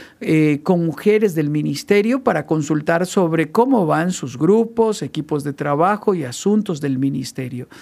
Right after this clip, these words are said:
Al inicio le mencioné la mala manera que eso podría tentarlo, pero hoy las cosas están más calmadas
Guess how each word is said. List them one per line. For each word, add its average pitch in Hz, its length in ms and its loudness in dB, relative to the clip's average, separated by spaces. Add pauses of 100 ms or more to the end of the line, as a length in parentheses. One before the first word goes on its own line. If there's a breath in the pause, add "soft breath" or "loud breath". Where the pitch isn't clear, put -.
(320 loud breath)
Al 233 180 2
inicio 311 380 4
le 277 100 4
mencioné 190 640 2
la 185 280 0
mala 202 420 2
manera 165 540 2 (240 loud breath)
que 160 100 0
eso 165 240 -2
podría 156 720 0
tentarlo, 147 680 0 (260 loud breath)
pero 170 200 4
hoy 190 240 4
las 214 220 0
cosas 180 400 -4
están 143 320 -4
más 156 180 -4
calmadas 151 580 -2